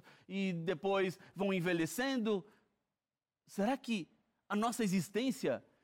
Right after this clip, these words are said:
se resumiria a apenas isso? A esperança não pode estar limitada a este mundo e a esta vida.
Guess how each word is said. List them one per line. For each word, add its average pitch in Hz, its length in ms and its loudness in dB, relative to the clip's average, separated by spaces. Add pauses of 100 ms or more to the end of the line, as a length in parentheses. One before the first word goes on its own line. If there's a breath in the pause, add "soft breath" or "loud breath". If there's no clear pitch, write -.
(120)
se - 160 -2
resumiria 202 720 2 (760)
a - 80 -10
apenas 220 460 -2
isso? - 340 -10 (1800)
A 143 160 -2
esperança 151 800 -2 (300 soft breath)
não 220 560 4
pode 190 460 0
estar 160 260 -2
limitada 143 640 0 (240 loud breath)
a 160 140 0
este 165 320 0
mundo 226 440 2 (220 loud breath)
e 170 100 -4
a 147 60 0
esta 170 240 -4
vida. 131 400 -10